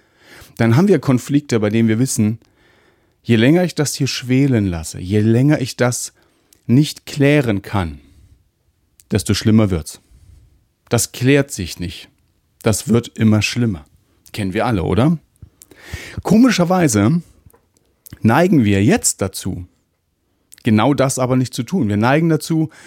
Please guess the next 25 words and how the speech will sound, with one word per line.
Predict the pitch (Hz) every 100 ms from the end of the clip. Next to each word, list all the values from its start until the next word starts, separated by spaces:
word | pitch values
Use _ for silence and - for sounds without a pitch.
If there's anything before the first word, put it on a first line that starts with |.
| -
zu | - 123 95
warten. | 95 101 139 156 - 170 202 214 _ _ - -
Wir, | 113 -
am | 131
liebsten | 156 226 - 160 139
würden | 156 151
wir | 131
gerne | 123 117 104
warten | 101 107 139 151
und | 123
das | 123
Ganze | - 123 127 123
nicht | 113
ansprechen. | 113 107 - - 87 -
Das | 120 -
wird | 143
nämlich | 120 117
unangenehm. | 175 143 104 90 82 90 -
Das | - 117
ist |
wie | 107
im | 110
Freikampf. | 135 160 156 151 101 85
Ich | 98
weiß, | 113 131 170